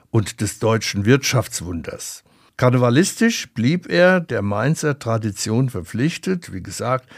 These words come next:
sprachlich variantenreich und wirklich brillant.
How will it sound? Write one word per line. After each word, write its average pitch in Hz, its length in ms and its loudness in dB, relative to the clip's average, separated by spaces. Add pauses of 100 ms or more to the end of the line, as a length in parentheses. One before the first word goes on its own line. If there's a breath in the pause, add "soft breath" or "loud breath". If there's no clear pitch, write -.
(120)
sprachlich 135 960 0
variantenreich 90 1400 0
und 87 400 -6
wirklich 107 400 -2
brillant. - 720 -10